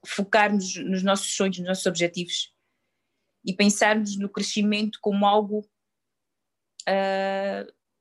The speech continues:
algo que é importante para ultrapassarmos os, os, as nossas dificuldades. Então, foi por isso que eu escolhi esse livro. Eu recomendo a todos, eh, <laughs> que leiam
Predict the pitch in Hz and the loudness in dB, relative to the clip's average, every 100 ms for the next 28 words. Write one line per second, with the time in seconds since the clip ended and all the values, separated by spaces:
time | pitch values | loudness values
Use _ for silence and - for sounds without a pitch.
0 | _ _ _ _ _ 208 226 254 233 233 | _ _ _ _ _ 4 4 2 0 0
1 | 220 220 233 220 - - _ _ _ _ | -4 0 0 0 -8 -18 _ _ _ _
2 | _ _ _ 175 170 185 185 190 196 190 | _ _ _ -2 0 -2 -2 0 0 0
3 | 190 180 170 175 - 175 175 170 185 185 | -4 -10 -14 -14 -12 -14 -8 -4 -2 -4
4 | - 185 - 165 90 - - - _ _ | -4 -6 -8 -4 -2 -2 -8 -12 _ _
5 | _ _ _ _ _ _ - 196 214 220 | _ _ _ _ _ _ -4 2 2 2
6 | - - 226 208 220 - 220 - 220 220 | -4 0 2 2 0 2 2 4 0 0
7 | 226 196 190 - - 202 196 202 196 196 | -2 -2 -2 -4 -2 2 4 4 2 0
8 | 202 196 190 - - - _ - - 175 | 0 0 -2 -8 -10 -14 _ -6 -4 -4
9 | 180 185 - _ 190 190 202 190 220 - | -6 -10 -12 _ -2 2 4 4 2 -4
10 | - - - _ _ _ - - 185 185 | -18 -20 -20 _ _ _ -20 -6 0 2
11 | 185 175 | 0 -2